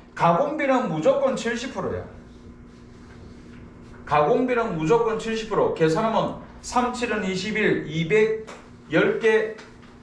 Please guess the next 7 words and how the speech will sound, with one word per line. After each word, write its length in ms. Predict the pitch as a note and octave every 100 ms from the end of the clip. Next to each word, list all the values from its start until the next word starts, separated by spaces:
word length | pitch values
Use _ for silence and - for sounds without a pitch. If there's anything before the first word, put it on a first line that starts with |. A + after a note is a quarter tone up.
| -
계산하면 760 | D3+ D3 F3+ F#3 E3+ D3+ - -
얼마야? 460 | A2 G#2 G#2+ F#2 E2+ - - - - - -
이천십. 920 | A2+ A2+ F3 F3 F3 E3+ - D#3 D#3 - - - - - - - - - - - - - - - - - - - - - - - - - - -
가공비는 640 | C#3+ G#3 G#3+ G3 F3+ B2+
이천십입니다. 800 | B2+ F3+ F3 F3+ E3+ D#3 A2 G#2
답 200 | E3+ G#3
나왔네. 520 | A3+ A3+ G#3 - -